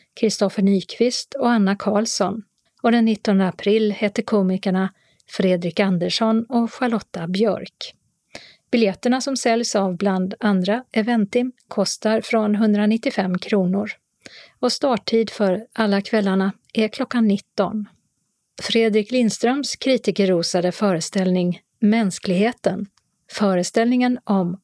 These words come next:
oss själva, kommer till Lunds stadsteater den tolfte februari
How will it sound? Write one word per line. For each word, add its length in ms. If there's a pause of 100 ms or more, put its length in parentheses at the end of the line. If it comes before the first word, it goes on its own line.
oss 220
själva, 560 (720)
kommer 260
till 160
Lunds 280
stadsteater 760
den 220
tolfte 520
februari 640